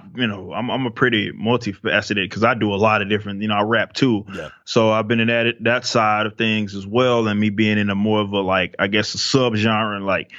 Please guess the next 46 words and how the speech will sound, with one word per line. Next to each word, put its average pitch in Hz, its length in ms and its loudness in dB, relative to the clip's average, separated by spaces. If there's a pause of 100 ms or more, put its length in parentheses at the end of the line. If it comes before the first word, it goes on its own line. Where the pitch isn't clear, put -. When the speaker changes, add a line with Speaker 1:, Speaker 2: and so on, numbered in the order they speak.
(280)
Speaker 1:
more 113 160 2
so 117 140 0
like 104 180 2
the 98 60 -4
metalcore, 107 760 0
post-hardcore 107 800 0
scene 113 400 2
is 101 140 -4
the, 101 140 0
is 98 120 -2
the 107 60 -6
scene 107 280 0
that 95 140 -2
Backwards 107 440 -2
is, 107 120 -10
uh, 95 320 0 (460)
is 98 140 2
most 113 220 4
prominent, 110 500 0 (400)
um, 95 380 0
in, 120 280 2
in 104 80 0
terms 107 300 0
of, 104 60 -4
you 107 80 0
know, 101 80 -2
'cause, 95 120 -6
you 107 120 0
know, 107 120 0
we, 107 120 0
that's 113 320 2
all 104 180 2
we 95 80 -8
tour 127 260 2
with 101 180 -4
for 95 120 -6
the 90 60 -4
most 95 260 -2
part 95 140 2
is 101 60 -4
a - 20 -10
bunch 95 160 -2
of 92 40 -6
metalcore 107 480 2
bands 92 380 -2
Speaker 2:
Mm-hmm. - 200 -14